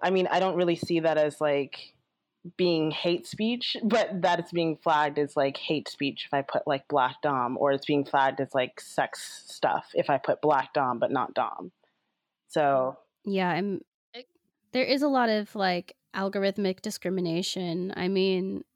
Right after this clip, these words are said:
Speaker 2: visually too. I mean, we, we also see, uh, the censoring of fat bodies, you know, wearing the same amount of clothes as skinny bodies. Uh,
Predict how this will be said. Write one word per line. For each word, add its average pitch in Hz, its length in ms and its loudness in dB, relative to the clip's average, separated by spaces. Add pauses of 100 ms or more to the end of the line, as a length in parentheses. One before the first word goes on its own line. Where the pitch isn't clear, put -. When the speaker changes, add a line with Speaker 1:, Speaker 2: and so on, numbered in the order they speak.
(420)
Speaker 2:
visually 208 680 2
too. 190 640 0
I 185 120 -4
mean, 180 320 0
we, 180 340 2
we 190 120 2
also 185 360 2
see, 175 720 0 (540)
uh, 180 100 2
the 180 100 -2
censoring 165 640 2
of 170 80 2
fat 247 340 -2
bodies, 190 800 -4
you 180 140 -2
know, 165 260 0
wearing 170 360 2
the 170 100 2
same 170 480 2
amount 165 300 4
of 170 120 -4
clothes 165 500 0
as 165 280 0
skinny 208 500 0
bodies. 165 800 0
Uh, 160 420 -2